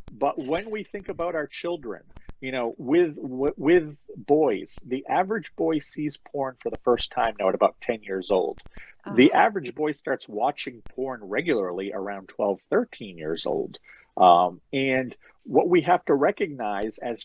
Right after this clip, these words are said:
Speaker 1: parents is that those filters are in place to make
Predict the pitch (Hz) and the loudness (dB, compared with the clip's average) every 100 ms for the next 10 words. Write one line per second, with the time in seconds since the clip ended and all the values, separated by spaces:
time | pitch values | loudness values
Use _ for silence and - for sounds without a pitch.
0 | _ - 226 254 123 - - 123 110 127 | _ -8 -6 -6 -8 -10 -6 -4 2 0
1 | 139 131 208 240 - - 185 214 - 220 | 2 2 2 0 -8 0 0 0 0 2
2 | 220 208 - _ _ - 127 127 117 _ | 2 -2 -8 _ _ 0 0 0 -6 _
3 | - 131 131 - - 117 107 104 | -8 -6 -6 -10 -10 -10 -6 -6